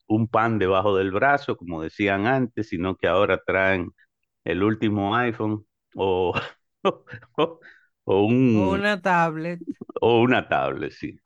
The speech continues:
Speaker 1: Y normalmente comienzan inmediatamente a retratar al médico que lo,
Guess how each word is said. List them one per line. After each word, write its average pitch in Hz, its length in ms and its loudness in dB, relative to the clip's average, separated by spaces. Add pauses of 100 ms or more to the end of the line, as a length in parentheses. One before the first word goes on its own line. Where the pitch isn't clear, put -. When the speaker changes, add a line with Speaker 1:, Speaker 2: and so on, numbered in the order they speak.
(140)
Speaker 1:
Y 104 160 2
normalmente 113 760 4
comienzan 104 560 0
inmediatamente 101 880 -2
a 87 60 -6
retratar 107 800 0
al 90 120 0
médico 104 480 0
que 92 100 -4
lo, 85 420 -4